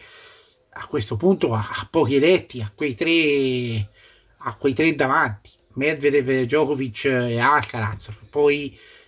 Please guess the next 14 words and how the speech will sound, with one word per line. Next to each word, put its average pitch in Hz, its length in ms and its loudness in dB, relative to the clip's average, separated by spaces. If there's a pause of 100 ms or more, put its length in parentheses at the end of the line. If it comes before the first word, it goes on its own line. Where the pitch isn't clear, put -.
eh, 117 360 -6
Sinner 165 380 0
è, 151 440 2
eh, 123 580 -6
nel 131 260 -2
gota 156 420 2
di 127 100 2
questi 143 380 -2
quattro 151 680 4
e, 120 600 -6 (520)
ed 131 160 -2
è 135 180 0
tanta 131 340 -2
roba. 123 500 0